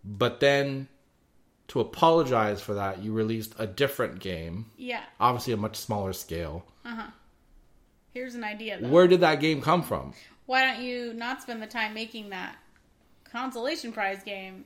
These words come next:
Speaker 2: and spend it on the other game that you're trying to make?
Speaker 1: You get where I'm going with this,
Speaker 2: Yeah,
Speaker 1: then. Like,
Speaker 2: it's very clear to me.
Speaker 1: did this delay
Speaker 2: Who, is somebody
Speaker 1: the
Speaker 2: just
Speaker 1: delay because you were
Speaker 2: because
Speaker 1: like, "Well,
Speaker 2: you're
Speaker 1: I better
Speaker 2: like
Speaker 1: apologize with something else"?
Speaker 2: Yeah.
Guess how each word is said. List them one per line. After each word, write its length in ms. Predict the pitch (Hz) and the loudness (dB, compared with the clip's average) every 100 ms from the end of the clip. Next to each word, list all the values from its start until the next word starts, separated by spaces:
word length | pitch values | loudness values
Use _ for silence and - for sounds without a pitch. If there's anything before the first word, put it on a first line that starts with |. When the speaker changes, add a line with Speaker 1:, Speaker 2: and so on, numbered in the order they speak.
| - | -12
Speaker 2:
and 220 | 220 214 | -12 -12
spend 320 | 220 247 240 | -6 -4 -4
it 80 | 220 | -4
on 180 | 208 202 | -6 -6
the 100 | - | -6
other 260 | 262 254 | -4 -4
game 440 | 226 202 185 196 208 _ _ _ _ _ _ - | -6 -8 -10 -12 -20 _ _ _ _ _ _ -14
that 100 | 220 | -10
you're 120 | 214 | -10
trying 200 | 220 220 208 | -4 -6 -4
to 40 | |
make? 280 | 208 - - _ _ - | -8 -10 -14 _ _ -10
Speaker 1:
You 100 | 104 | 0
get 180 | 123 101 | 2 4
where 80 | 113 | 2
I'm 80 | 113 | 6
going 200 | 127 110 | 6 6
with 120 | 90 | 0
this, 160 | 87 381 | -2 2
Speaker 2:
Yeah, 280 | 403 175 - | 2 2 0
Speaker 1:
then. 80 | |
Like, 140 | 110 - | 0 0
Speaker 2:
it's 80 | - - - | 0 -10 2
very 180 | 370 - | 4 4
clear 180 | 381 339 | 2 0
to 80 | |
me. 140 | 240 202 | -2 4
Speaker 1:
did 200 | 127 107 | 4 6
this 240 | 135 - | 2 4
delay 600 | 139 113 113 127 143 151 | 4 6 4 6 4 4
Speaker 2:
Who, 160 | - 254 | -2 -4
is 80 | - | 2
somebody 260 | 302 311 | 4 4
Speaker 1:
the 60 | 294 | 6
Speaker 2:
just 120 | 185 | 6
Speaker 1:
delay 420 | 131 127 131 151 156 | 8 8 8 6 4
because 500 | 139 143 135 127 127 | 2 4 6 4 0
you 160 | 127 113 | 0 0
were 40 | |
Speaker 2:
because 320 | 123 117 110 | 0 4 2
Speaker 1:
like, 0 | |
"Well, 80 | 101 | 4
Speaker 2:
you're 80 | 113 | 4
Speaker 1:
I 80 | 117 | 6
better 120 | 110 | 4
Speaker 2:
like 80 | 104 | 4
Speaker 1:
apologize 420 | 120 113 110 107 | 4 4 4 2
with 100 | 101 | 2
something 220 | 110 104 | 0 0
else"? 340 | 107 123 - - | -2 -2 -4 -2
Speaker 2:
Yeah. 240 | 254 | 0